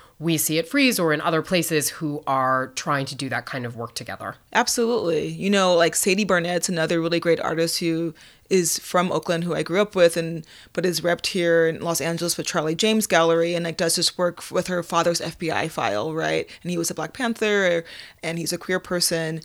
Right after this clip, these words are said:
Speaker 2: um, and that a lot of that work is around sort of, like, how the government, how do we resituate a narrative, um, around a dehumanization of a person, right?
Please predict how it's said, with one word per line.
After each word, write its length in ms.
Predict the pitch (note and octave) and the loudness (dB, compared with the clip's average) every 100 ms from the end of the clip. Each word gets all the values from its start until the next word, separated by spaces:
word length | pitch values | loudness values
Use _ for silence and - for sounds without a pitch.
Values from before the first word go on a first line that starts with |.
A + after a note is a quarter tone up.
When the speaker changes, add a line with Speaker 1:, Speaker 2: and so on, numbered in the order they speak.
| - - - | -14 -20 -6
Speaker 2:
um, 460 | F3 D#3 D3 D3 - | -4 -2 -4 -8 -6
and 140 | D#3+ | -4
that 140 | D#3+ E3 | -2 0
a 40 | |
lot 200 | E3 E3 | 2 2
of 80 | E3+ | 0
that 160 | D#3 D3+ | -2 -4
work 500 | D3 F3 F3 D#3+ - | -2 2 4 2 -2
is 160 | E3+ E3 | -2 0
around 640 | E3+ D#3 D#3+ D#3+ D#3+ E3 - | 0 0 0 0 -4 -6 -6
sort 240 | - D#3+ | -2 0
of, 100 | D3+ | 0
like, 300 | D#3 D3+ D3 - - _ _ _ | 0 0 -2 -6 -20 _ _ _
how 320 | - F3+ E3 | -4 2 4
the 120 | E3 E3+ | 4 2
government, 580 | - D#3+ E3+ E3 B2 | 0 0 0 -2 -4
how 200 | - G3+ | -4 0
do 200 | G#3 A3 | 0 0
we 160 | F3+ G3 | 0 0
resituate 640 | F#3 F#3 E3+ - D#3+ D#3+ | 0 0 -2 0 4 4
a 60 | - | 4
narrative, 720 | D#3+ D#3 D#3+ D#3+ D#3 - D#3+ - - - - | -2 -2 0 0 0 -2 -6 -14 -20 -10 -4
um, 480 | C#3+ C3+ A#2 D3+ - _ - - | -2 -4 -6 -10 -12 _ -16 -6
around 300 | E3 E3+ E3 | -2 -2 -2
a 80 | D#3+ | -4
dehumanization 880 | E3 E3 F3 F3 D#3 - F3 - D3 | -4 -6 -4 -6 -4 -2 -2 -2 -4
of 120 | - | -6
a 60 | |
person, 500 | D#3+ - A3 - D#3 | -6 0 2 2 0
right? 320 | D3+ D#3 E3+ | -2 2 2